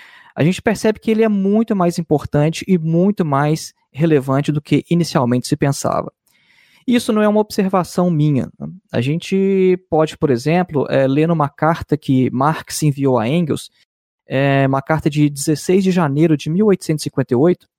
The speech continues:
Nessa carta, o Marx comenta que ele tava recentemente trabalhando em alguns escritos e que, por acidente, ele folheou um volume da Lógica de Hegel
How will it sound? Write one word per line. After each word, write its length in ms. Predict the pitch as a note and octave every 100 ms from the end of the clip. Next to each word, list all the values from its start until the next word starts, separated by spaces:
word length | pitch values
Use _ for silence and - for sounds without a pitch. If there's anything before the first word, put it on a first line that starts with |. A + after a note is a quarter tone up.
| _ _ _ _ _ _ -
Nessa 260 | F3 -
carta, 460 | G#3 - F3 - A3
o 20 |
Marx 420 | F3+ E3 - -
comenta 500 | - D3+ C3+ D3+ F3+
que 600 | - F#3+ F#3+ F#3 E3+ D#3 -
ele 220 | C#3+ D#3+
tava 580 | - E3+ F3+ F3 F3 E3
recentemente 640 | C#3 D3+ F3 - D#3 D#3+
trabalhando 640 | - F3 D#3+ C3+ D3 F#3 G3
em 40 |
alguns 280 | C#3+ D#3 D3
escritos 600 | C3+ - D3+ G#3 - - _ _ _ _ _ -
e 120 | F#3
que, 140 | -
por 320 | - - C#4+
acidente, 840 | C#4+ - G#3 D#3+ F#3+ A#3+ - - _
ele 320 | - E3+ G3+ G3
folheou 720 | - A#3 C4 A#3+ F3+ A#3+ - _ _ _ -
um 100 | F#3
volume 460 | E3+ E3+ D#3 F#3
da 140 | F#3+ G3
Lógica 420 | D3+ E3+ F#3+ G3
de 100 | F#3
Hegel 400 | D3+ E3 E3+